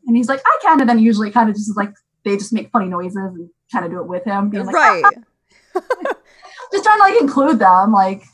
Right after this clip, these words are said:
Speaker 1: you know, everyone makes noises sometimes. And, like, "Why does he do this?" I'll be like, "Well, you know, he's a little excited right now," just how he calms himself down.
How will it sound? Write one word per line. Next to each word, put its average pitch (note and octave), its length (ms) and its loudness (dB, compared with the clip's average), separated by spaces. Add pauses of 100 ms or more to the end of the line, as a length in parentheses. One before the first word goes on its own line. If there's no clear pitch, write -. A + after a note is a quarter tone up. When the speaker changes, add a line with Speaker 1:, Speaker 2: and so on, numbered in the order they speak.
(360)
Speaker 1:
you B3+ 80 -4
know, D4 120 4
everyone G4 320 2
makes F#3 220 -6
noises F3+ 300 -10
sometimes. F#3+ 540 -4
And, G3 140 -4
like, G3 220 -6
"Why D4 160 2
does D4+ 120 -8
he D4 100 -8
do D4 160 -8
this?" D4+ 280 -2
I'll G#3+ 80 -4
be A3+ 80 -6
like, B3+ 140 -8
"Well, G#4 140 -8
you F#4 80 -12
know, E4 280 0
he's C#4+ 140 -8
a C#4 40 -10
little D4 180 -4
excited D#4+ 320 -4
right G#3+ 160 -6
now," F3+ 280 -2
just A3 160 -10
how B3 80 -4
he A3+ 80 -4
calms A#3+ 240 0
himself B3+ 300 -2
down. G#3+ 340 0